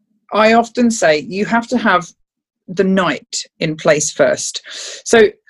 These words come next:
if the baby is sleeping twelve hours a night and everything's absolutely fine at night, then naturally you would expect that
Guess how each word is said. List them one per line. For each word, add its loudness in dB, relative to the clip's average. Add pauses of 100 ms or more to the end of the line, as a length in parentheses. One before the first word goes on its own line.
(800)
if 0
the 4
baby 2
is -6
sleeping -6 (200)
twelve 4
hours 0
a -8
night -8 (640)
and -2
everything's 0
absolutely -8 (100)
fine -2
at -16
night, -6 (2000)
then 2 (240)
naturally 2
you -2
would 4
expect -8
that -4